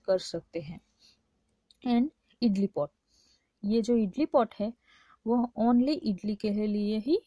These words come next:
यूज़ कर सकते हैं। ओके, and लास्ट, स्टील वाटर स्टोरेज।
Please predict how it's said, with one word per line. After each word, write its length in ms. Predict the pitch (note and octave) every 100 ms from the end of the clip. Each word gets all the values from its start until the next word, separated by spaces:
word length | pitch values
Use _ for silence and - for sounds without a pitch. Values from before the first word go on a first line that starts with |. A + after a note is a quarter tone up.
| A3
यूज़ 420 | G3+ C4+ - - _ _ _
कर 160 | - F#3
सकते 400 | E3+ E3+ - F3
हैं। 100 | F3+
ओके, 220 | G3+ - G#4 - _ - - _
and 220 | A3 A#3+ D#4 - _ _ _ _ _ _ -
लास्ट, 380 | G#3 A#3+ - - _ _ - - - - _
स्टील 380 | - - C4+ C4+
वाटर 420 | G3+ F#3 A#3+ D#4 -
स्टोरेज। 540 | - F#3 D#3+ - -